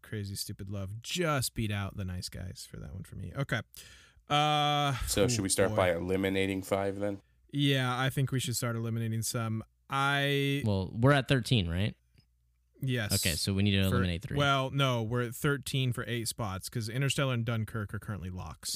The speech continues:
Speaker 3: Gotcha.
Speaker 1: I
Speaker 3: I
Speaker 1: think.
Speaker 3: understood. Okay.
Speaker 1: Um, can we get rid of Dallas Buyers Club?
Speaker 3: Yeah, we
Speaker 2: Yes.
Speaker 3: can get rid of that and Scott Pilgrim.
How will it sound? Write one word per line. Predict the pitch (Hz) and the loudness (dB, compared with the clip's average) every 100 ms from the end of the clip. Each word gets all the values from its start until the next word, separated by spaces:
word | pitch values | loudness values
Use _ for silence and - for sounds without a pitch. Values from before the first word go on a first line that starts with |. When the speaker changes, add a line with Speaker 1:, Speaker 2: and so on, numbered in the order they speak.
| 120 | -2
Speaker 3:
Gotcha. | 107 82 78 | 0 0 -2
Speaker 1:
I | |
Speaker 3:
I | 65 | -4
Speaker 1:
think. | - 92 | -2 -2
Speaker 3:
understood. | 90 - 90 98 98 | -2 -4 -6 -6 -6
Okay. | 95 - - _ _ _ _ _ _ _ 131 | -8 -8 -14 _ _ _ _ _ _ _ -2
Speaker 1:
Um, | 135 131 127 131 - _ _ _ _ - - | 0 0 0 -4 -10 _ _ _ _ -12 -6
can | - 156 | 0 2
we | 151 | 4
get | 165 202 | 2 2
rid | 175 | 2
of | 151 | 4
Dallas | 143 139 127 | 4 4 2
Buyers | - 120 113 113 117 120 120 - - - | -2 -2 0 0 0 -2 -2 -4 -6 -10
Club? | - 120 127 131 135 135 139 143 139 | -10 -8 -4 -2 0 -2 -2 0 6
Speaker 3:
Yeah, | 120 123 | 8 8
we | 135 | 6
Speaker 2:
Yes. | 151 | 4
Speaker 3:
can | 175 | 4
get | 165 | 2
rid | 160 147 | 2 2
of | 110 | 2
that | 113 113 87 | 2 2 0
and | 104 | -4
Scott | - 101 80 | -2 -4 -2
Pilgrim. | 95 92 87 95 | -4 -4 -4 -4